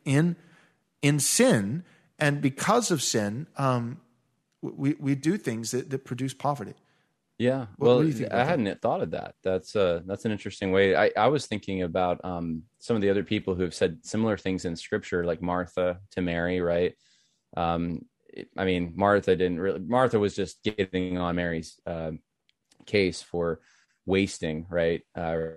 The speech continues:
Speaker 2: resources that could have, and not helping her and these kinds of things. Judas was really the one, though, actually. I,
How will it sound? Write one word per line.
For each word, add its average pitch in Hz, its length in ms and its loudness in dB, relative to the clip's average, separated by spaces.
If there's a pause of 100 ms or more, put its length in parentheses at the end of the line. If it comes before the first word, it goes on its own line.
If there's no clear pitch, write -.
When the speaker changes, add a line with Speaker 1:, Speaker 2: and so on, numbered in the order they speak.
(100)
Speaker 2:
resources 85 720 -2
that - 140 -4
could 87 160 -2
have, 82 280 -8
and 87 220 -2
not 92 160 2
helping 90 400 -4
her 85 120 -2
and 85 120 -2
these 87 140 -4
kinds 85 160 -8
of 85 40 -6
things. 85 180 -4
Judas 117 360 4
was 85 140 -2
really 95 220 4
the 82 100 -4
one, 82 280 -4
though, 80 220 -2
actually. 80 580 -2 (280)
I, 87 80 -2